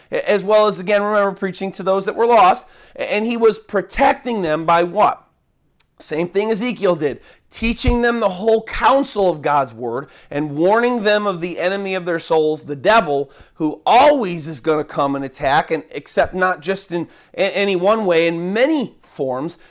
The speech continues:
to kill them. The devil, that's the devil's goal, <laughs> wants to kill us, and, and, and how they were to stay safe from his attacks. And I, and I believe that he was, of course, talking about the spiritual attacks that the devil would bring in many forms,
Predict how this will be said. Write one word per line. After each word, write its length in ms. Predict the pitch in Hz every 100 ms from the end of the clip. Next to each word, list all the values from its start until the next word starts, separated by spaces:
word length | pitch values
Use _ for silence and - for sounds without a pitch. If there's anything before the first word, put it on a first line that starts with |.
| _
to 120 | - 208
kill 460 | - - - 339
them. 320 | 202 - - - -
The 120 | 156
devil, 280 | 151 196 220
that's 180 | 233 -
the 100 | 214
devil's 400 | 202 202 214 160
goal, 340 | 254 - 202
<laughs> 0 |
wants 300 | 180 175 -
to 120 | 196
kill 280 | - 277 214
us, 180 | 170 -
and, 100 | 160 - -
and, 160 | 160 165
and 160 | 175 175
how 260 | 185 214 240
they 320 | 233 214 202
were 220 | 202 202
to 80 | 190
stay 500 | - - - 240 240
safe 720 | - - 285 262 185 165 - - - _
from 340 | - 269 302
his 180 | 254 160
attacks. 580 | 147 151 123 147 - -
And 160 | 165
I, 140 | 175 151
and 140 | 170
I 100 | 185
believe 360 | 190 190 190 165
that 200 | 175 -
he 140 | 175
was, 200 | 170 165
of 120 | 170
course, 260 | - 190 180
talking 360 | - 165 - 147
about 300 | 151 139 -
the 80 |
spiritual 540 | - - 240 254 202 175
attacks 460 | - 131 135 - - - _ _
that 180 | 160 165
the 40 |
devil 320 | 165 170 175 175
would 180 | 180 139
bring 240 | 160 156
in 160 | 151 160
many 260 | 165 151
forms, 720 | 143 202 226 190 165 170 -